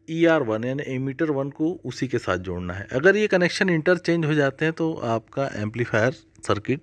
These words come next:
अच्छी तरीके से काम नहीं करेगा। और ग्राउंड को तो इस तरीके से जोड़ना है और जो साउंड आउटपुट ट्रांसफार्मर है उसको, जो सेंटर पिन है उसका,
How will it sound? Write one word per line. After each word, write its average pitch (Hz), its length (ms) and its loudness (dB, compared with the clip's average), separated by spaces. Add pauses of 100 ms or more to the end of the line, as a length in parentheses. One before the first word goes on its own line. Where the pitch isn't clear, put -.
(140)
अच्छी - 260 0
तरीके 95 340 4
से - 140 4
काम 92 260 2
नहीं 87 220 -4
करेगा। 87 420 -10 (1040)
और 143 100 8
ग्राउंड 147 400 4
को 190 220 2
तो 180 120 -4
इस 165 100 -4
तरीके 160 280 2
से 160 100 -4
जोड़ना 143 320 -2
है 139 260 -4 (480)
और 165 100 -4
जो 190 120 -2
साउंड 170 420 2
आउटपुट 208 320 0
ट्रांसफार्मर 135 680 0
है 143 220 -6 (260)
उसको, 180 440 -4 (400)
जो 127 200 -2
सेंटर 147 380 4
पिन 104 260 0
है 104 60 0
उसका, 143 340 -10